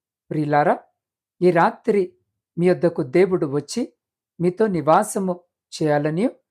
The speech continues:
మరియు మీరు దేవుని ప్రేమించుచు ఆయన వాక్యానికి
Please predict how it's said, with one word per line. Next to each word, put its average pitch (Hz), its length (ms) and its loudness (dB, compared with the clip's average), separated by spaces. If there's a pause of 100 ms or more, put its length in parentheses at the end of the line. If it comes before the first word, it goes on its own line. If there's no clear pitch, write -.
(520)
మరియు 214 200 2
మీరు 185 240 0
దేవుని 185 420 0
ప్రేమించుచు 170 920 -4 (540)
ఆయన 165 180 0
వాక్యానికి 180 1000 -2